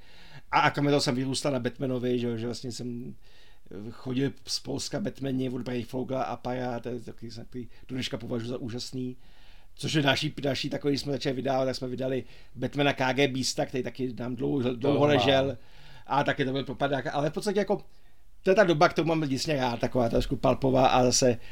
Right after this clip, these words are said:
Speaker 1: taková ta drsná škola, takový ještě civilnější Batman.
Speaker 2: K G Beast je ale fajn, ten.
Speaker 1: No.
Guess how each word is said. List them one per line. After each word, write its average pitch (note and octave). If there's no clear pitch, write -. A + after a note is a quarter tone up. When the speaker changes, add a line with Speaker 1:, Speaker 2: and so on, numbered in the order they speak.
Speaker 1:
taková C3+
ta D3+
drsná C#3+
škola, A#2
takový G#2
ještě -
civilnější A#2
Batman. -
Speaker 2:
K G2
G G#2+
Beast A2
je A#2+
ale B2
fajn, F#2+
ten. -
Speaker 1:
No. D#3